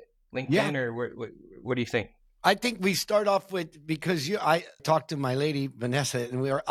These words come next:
Speaker 2: <laughs> we always call you Mister Instagram. Um, and because of the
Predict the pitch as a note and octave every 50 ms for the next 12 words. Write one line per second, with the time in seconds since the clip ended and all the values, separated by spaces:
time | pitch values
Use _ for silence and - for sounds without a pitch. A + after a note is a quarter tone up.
0 | B2 - E3+ D#3+ D3 D3+ D#3+ D3+ D#3 D#3 D3+ B2+ - - - E3+ E3 D#3 D3+ D3
1 | - - E3 D3 C3 C#3 D#3+ F3 E3 - - A#2 A2 - - - - D#3+ D#3+ -
2 | - - D#3 A#2 F#2 G#2 G#2 G#2 G2+ G2+ A2 - - - - - - - - _
3 | - A2+ A2 G#2 G#2 G#2 G#2 _ _ _ _ _ - C3+ C#3+ C#3 A#2+ A#2+ C#3+ -
4 | - F#3 F3+ D#3+ - D#3 C3+ A#2 C3+ B2+